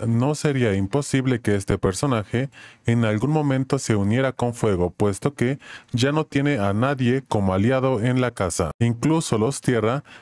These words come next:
ya no saben cómo quitársela de encima.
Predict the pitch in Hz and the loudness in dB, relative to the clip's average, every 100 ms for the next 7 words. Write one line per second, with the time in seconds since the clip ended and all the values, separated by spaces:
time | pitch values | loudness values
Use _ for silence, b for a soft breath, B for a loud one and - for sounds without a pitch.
0 | B 113 131 151 151 143 139 135 131 135 | B -2 0 0 0 -2 0 0 0 -2
1 | 123 101 - 131 - 131 123 120 117 - | -2 -4 -2 -4 0 0 2 0 0 0
2 | 104 85 | 2 0